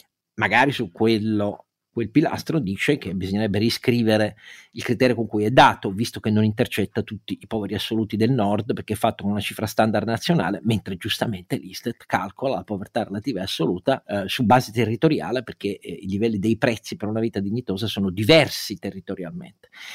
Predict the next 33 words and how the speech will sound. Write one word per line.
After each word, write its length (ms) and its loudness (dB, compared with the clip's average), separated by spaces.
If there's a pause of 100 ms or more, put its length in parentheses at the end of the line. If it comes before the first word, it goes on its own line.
(340)
Ma 260 10
il 140 4
problema 380 8
è 40 4
che 120 2
tutti 240 0
dicono: 300 4
"Bisogna 320 -2
levargli 1040 6 (100)
la 180 4
parte", 420 0
come 220 0
hai 80 0
detto 260 -2
tu, 180 -12 (560)
di 380 6
finte 520 8
competenze 920 2
delle 180 -4
politiche 380 0
del 100 2
lavoro, 320 0
a 300 6
cui 400 10
i 40 2
Cinque 300 6
Stelle 320 10
hanno 300 8
aggiunto, 460 4
con 180 4
la 100 8
cooperazione 640 2
del 320 0